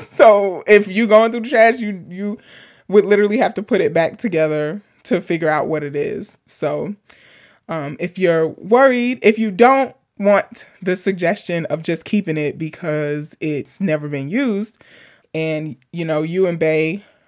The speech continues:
aren't down with using it and would like the experience of buying one together, or maybe just not into straps,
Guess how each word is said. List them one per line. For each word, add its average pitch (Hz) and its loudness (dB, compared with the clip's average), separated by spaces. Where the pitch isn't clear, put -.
aren't 165 0
down 156 -2
with 165 -10
using 247 0
it 240 0
and 196 -4
would 160 -6
like 170 -6
the 185 0
experience 226 2
of 175 -4
buying 170 -2
one 160 -2
together, 226 0
or 180 4
maybe 185 -4
just 165 -6
not 190 -2
into 202 -4
straps, - 0